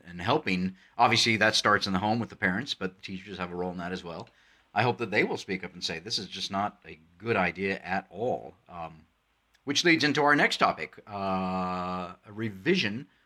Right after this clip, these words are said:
of history. Um, so, of course, obviously that started with, uh, with, uh, the, uh, the so-called Prespa Agreement, and, uh, if you read all nineteen pages of it, you'll, you'll find how Macedonia is supposed to, uh, basically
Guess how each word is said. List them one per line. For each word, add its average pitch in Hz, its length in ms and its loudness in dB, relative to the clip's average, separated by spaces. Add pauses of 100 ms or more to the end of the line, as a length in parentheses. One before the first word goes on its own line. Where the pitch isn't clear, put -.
(120)
of 110 120 -20
history. - 520 -8 (560)
Um, 90 680 -10 (320)
so, 98 380 0
of 101 80 -14
course, 104 260 -2
obviously 92 360 -4
that 92 160 -2
started 95 420 -2
with, 90 300 -12
uh, 90 180 -10 (1000)
with, 98 280 -6
uh, 95 220 2
the, 92 300 2
uh, 98 120 -4 (120)
the 107 60 -8
so-called 110 440 2
Prespa 147 380 4
Agreement, 135 560 4
and, 107 320 0
uh, 98 420 2 (100)
if 101 140 -18
you 95 80 -10
read 101 180 0
all 98 140 2
nineteen 101 400 -2
pages 95 320 0
of 107 140 4
it, 123 100 -2
you'll, 95 240 -6
you'll 101 100 -8
find 95 320 0
how 90 240 0 (120)
Macedonia 90 580 -6
is 90 100 -6
supposed - 400 -6
to, 87 200 -8
uh, 87 140 -10 (520)
basically 92 640 -2